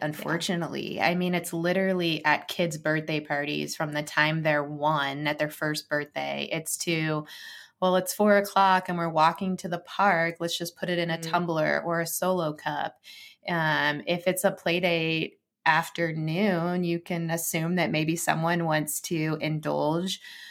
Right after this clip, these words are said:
Speaker 2: Um, and it's not to say that you can't ever do those things or those things are wrong or shameful, but when it is, like, all of a sudden four or five days a week,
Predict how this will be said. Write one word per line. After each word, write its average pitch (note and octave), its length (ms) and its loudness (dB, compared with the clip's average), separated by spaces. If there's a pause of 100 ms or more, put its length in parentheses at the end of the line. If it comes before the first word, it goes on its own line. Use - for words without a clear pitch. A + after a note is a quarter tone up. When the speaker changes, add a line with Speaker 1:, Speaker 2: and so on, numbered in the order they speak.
(200)
Speaker 2:
Um, G3 240 6
and G#3+ 140 6
it's A3 140 2
not B3 260 4
to C#4+ 100 4
say G3 280 2
that F3+ 240 4
you F3+ 100 -2
can't G#3 340 -2
ever E3+ 280 2
do D#3 220 -2
those F#3+ 300 0
things A3+ 360 2
or F3 120 2
those E3 240 -2
things E3+ 200 -4
are D#3+ 120 -2
wrong D#3 320 -2
or D#3 100 -2
shameful, F#3+ 600 -2
but G3 220 2 (380)
when G3 240 2
it A3+ 340 2 (300)
is, F3+ 420 -2
like, F3 320 2
all E3+ 180 4
of F3 100 -4
a F3 100 0
sudden E3+ 500 0
four D#3+ 280 -4
or E3+ 40 0
five E3 380 0
days E3 260 -4
a D#3 100 -4
week, E3 600 -4